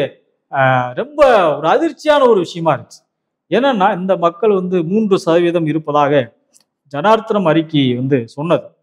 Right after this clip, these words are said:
ஆனால் இவர்கள் அனுபவித்த இடஒதுக்கீடு புள்ளி ஏழு ஐந்து சதவீத இடஒதுக்கீடு தான். ஏ என்கிற கேட்டகரியில,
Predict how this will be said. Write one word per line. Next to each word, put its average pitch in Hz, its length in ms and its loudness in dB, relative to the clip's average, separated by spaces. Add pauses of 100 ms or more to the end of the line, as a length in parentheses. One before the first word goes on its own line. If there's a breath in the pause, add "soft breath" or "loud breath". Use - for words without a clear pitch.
(320)
ஆனால் 185 280 0
இவர்கள் 185 280 0
அனுபவித்த 202 500 -2
இடஒதுக்கீடு 165 840 -2 (1040)
புள்ளி 254 320 -2
ஏழு 220 240 6
ஐந்து 185 240 2
சதவீத 165 380 0
இடஒதுக்கீடு 131 380 -6
தான். 117 220 -2 (1500)
ஏ 220 340 4
என்கிற 170 300 -2
கேட்டகரியில, 156 640 -4